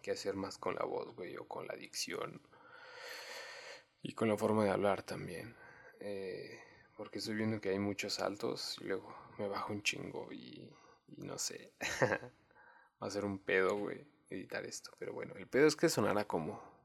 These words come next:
como íntimo, güey, pero, pero no sé. Tengo que trabajar más,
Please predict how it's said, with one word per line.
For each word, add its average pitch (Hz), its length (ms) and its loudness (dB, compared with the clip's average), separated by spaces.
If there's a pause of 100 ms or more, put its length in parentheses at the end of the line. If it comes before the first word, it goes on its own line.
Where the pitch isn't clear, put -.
(120)
como 92 240 -8
íntimo, 110 500 -8
güey, 110 240 -12 (140)
pero, - 340 -16 (840)
pero - 180 -4
no 101 140 -4
sé. - 260 -8 (1800)
Tengo 107 200 -2
que 107 60 -4
trabajar 98 380 4
más, 98 360 2